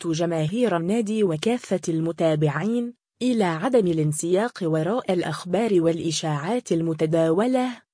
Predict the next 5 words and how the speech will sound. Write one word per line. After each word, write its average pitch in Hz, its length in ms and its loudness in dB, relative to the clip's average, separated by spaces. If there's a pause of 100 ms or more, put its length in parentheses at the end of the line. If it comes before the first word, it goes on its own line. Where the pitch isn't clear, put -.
(120)
والاعتماد 190 920 0
فقط 233 400 -4
على 175 240 0
البلاغات 165 680 0
الصادرة 175 640 0